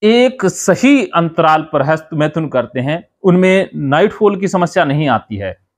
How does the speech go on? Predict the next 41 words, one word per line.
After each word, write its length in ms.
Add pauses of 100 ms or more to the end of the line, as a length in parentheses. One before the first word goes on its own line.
(160)
और 260 (200)
<clears throat> 760
उनका 220
स्वास्थ्य 500
भी 120
अच्छा 260
रहता 360
है, 260 (320)
उनके 400
अंदर 240
नींद 300
की 140
गड़बड़ी 340
भी 120
नहीं 280
आती 280
है 200 (220)
और 120
उनका 440
जो 320 (380)
फोकस 380
है, 220
अटेंशन 440
है, 60
वो 320
भी 460 (360)
अच्छा 280
रहता 360
है। 140 (480)
तो 100
मैं 260
ये 180
नहीं 200
कह 180
रहा 420 (360)
कि 60
आप 320
रोज 380
करें, 320
रेगुलर 400
करें 400